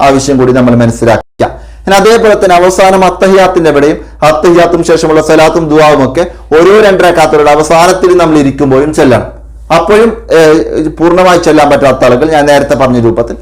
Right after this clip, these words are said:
ചുരുക്കി ചെല്ലാം. അപ്പൊ ആ വിഷയം പ്രത്യേകം ശ്രദ്ധിക്കുക. ഇനി മാത്രമല്ല, ഓരോ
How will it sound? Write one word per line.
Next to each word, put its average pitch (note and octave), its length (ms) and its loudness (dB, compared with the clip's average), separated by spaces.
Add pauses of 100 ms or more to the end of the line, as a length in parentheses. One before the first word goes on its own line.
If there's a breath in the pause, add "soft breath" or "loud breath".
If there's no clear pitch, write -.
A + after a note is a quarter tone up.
ചുരുക്കി C#3+ 280 -2
ചെല്ലാം. G#2 340 -2 (300 loud breath)
അപ്പൊ - 120 -6
ആ D#3 40 2
വിഷയം D#3 260 0
പ്രത്യേകം D3 380 -2
ശ്രദ്ധിക്കുക. A#2+ 440 -2 (320 loud breath)
ഇനി A3+ 100 2
മാത്രമല്ല, F#3+ 480 2
ഓരോ G3+ 600 2